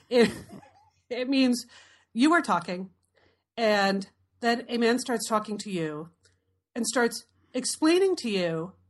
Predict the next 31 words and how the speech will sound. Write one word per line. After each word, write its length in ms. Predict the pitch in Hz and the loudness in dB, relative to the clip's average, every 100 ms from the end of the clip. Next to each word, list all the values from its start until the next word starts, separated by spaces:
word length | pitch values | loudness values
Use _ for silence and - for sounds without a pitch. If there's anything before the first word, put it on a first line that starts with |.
| _ _ _ _ _ - | _ _ _ _ _ 2
things 340 | 320 349 - - | 4 4 0 -2
that 100 | 247 | 0
are 220 | 214 - _ _ _ | -2 -6 _ _ _
such 540 | - - - 349 370 - - | -8 -6 0 0 0 -6 -2
fundamental 600 | 294 311 277 262 254 226 | -2 -2 -2 -4 -2 -2
knowledge, 680 | 202 175 156 151 170 - _ _ _ - | 0 0 -2 -8 -14 -18 _ _ _ 0
things 220 | 339 302 | 2 2
that 120 | 285 | 2
are 220 | 240 220 _ _ _ | -2 -4 _ _ _
so 520 | - - 349 359 359 - | -6 -2 2 2 0 -4
basic 600 | 233 - - 180 - _ _ _ - | -4 -4 -10 -14 -20 _ _ _ -10
that 160 | 262 | -8
the 80 | 277 | -6
fact 360 | - 302 311 - | -2 -2 -2 -4
that 140 | 320 - - | -8 -8 -2
he 160 | 294 | 0
thinks 380 | 330 330 320 - | 0 0 0 0
he 120 | 277 240 | 0 0
has 180 | 254 - | -2 0
to 80 | 220 | -2
explain 460 | 214 - 294 311 | -2 -2 2 4
that 220 | 233 180 175 | 4 2 -2
to 120 | 180 | -4
you 500 | 175 170 165 160 170 _ _ _ _ _ | -2 0 0 -2 -6 _ _ _ _ _
kind 220 | - 262 247 | 0 2 2
of 60 | 214 | 2
blows 280 | 233 226 | 2 2
your 100 | 226 196 | 0 0
mind. 340 | 156 139 202 170 165 143 - | -2 -4 -6 -4 -6 -10 -4
<laughs> 480 | 214 - 196 240 - 254 - 196 - - - 233 - - | -4 -2 2 4 8 6 6 2 4 -2 0 -6 -6 -6
Like, 180 | 320 | -2